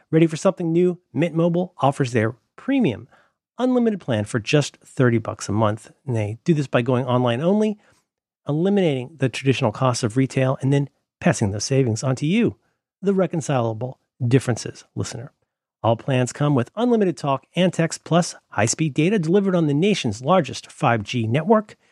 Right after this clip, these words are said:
Use your own phone with any Mint Mobile plan. Keep your same phone number along with all your contacts. Nothing wrong with that.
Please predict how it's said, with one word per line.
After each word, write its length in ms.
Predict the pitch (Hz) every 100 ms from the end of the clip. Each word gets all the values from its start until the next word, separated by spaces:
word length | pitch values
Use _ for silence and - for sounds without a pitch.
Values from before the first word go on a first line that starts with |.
| _ _ _ _ 127
Use 300 | 196 247 226
your 160 | 208
own 220 | 202 214
phone 420 | 196 247 247 208 196
with 220 | 147 -
any 260 | 143 160 175
Mint 240 | 165 165
Mobile 260 | 165 170 175
plan. 360 | 196 190 170 -
Keep 680 | - 120 135 156 180 175
your 80 | 190
same 240 | 165 196 185
phone 240 | 208 196
number 220 | 147 147
along 480 | 156 135 135 160 190
with 160 | 196 -
all 180 | 151 170
your 140 | 185
contacts. 680 | 175 208 202 156 160 - -
Nothing 460 | 120 120 147 160 151
wrong 160 | 160
with 140 | 156 131
that. 280 | 170 135